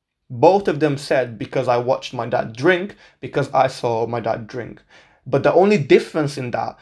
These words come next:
was that one of them became just like their father, where they became an alcoholic and a drink addict as well,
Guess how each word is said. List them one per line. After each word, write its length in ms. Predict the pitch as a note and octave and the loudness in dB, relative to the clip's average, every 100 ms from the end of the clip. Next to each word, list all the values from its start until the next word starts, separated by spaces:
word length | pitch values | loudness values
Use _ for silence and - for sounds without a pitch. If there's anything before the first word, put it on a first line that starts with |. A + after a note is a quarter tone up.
| _ | _
was 220 | C3+ C#3 | -2 2
that 200 | C3+ C#3 C3+ | 4 4 2
one 340 | A#2+ C#3+ G#3 | 2 4 4
of 200 | G3 B2 | 0 0
them 340 | B2+ C3 A#2 - _ _ _ _ _ _ _ C3+ | -4 -4 -6 -14 _ _ _ _ _ _ _ -4
became 440 | C#3+ C#3+ D#3 C#3+ | 0 4 4 4
just 260 | C3 C3 B2+ | 4 2 2
like 220 | B2 B2 | 0 -2
their 160 | B2+ A#2+ | -2 -4
father, 480 | - F#3+ D#3+ A#2+ - | 0 2 2 0 -2
where 240 | A#2 A#2 | -2 -2
they 120 | A#2+ | -2
became 420 | A#2 A#2+ C3+ B2 | -4 -4 -4 -2
an 140 | A#2 - | -4 -4
alcoholic 640 | A2+ B2 A#2 B2+ B2 A#2+ A#2 | 0 0 0 2 2 2 -2
and 160 | A2 | -6
a 60 | A2 | -8
drink 320 | A2 C3 A2+ | -6 -6 0
addict 300 | B2+ B2 G#2 - | 2 2 0 -6
as 160 | G#2+ | -8
well, 540 | A#2+ F#3+ D#3 - - | 2 6 6 4 -4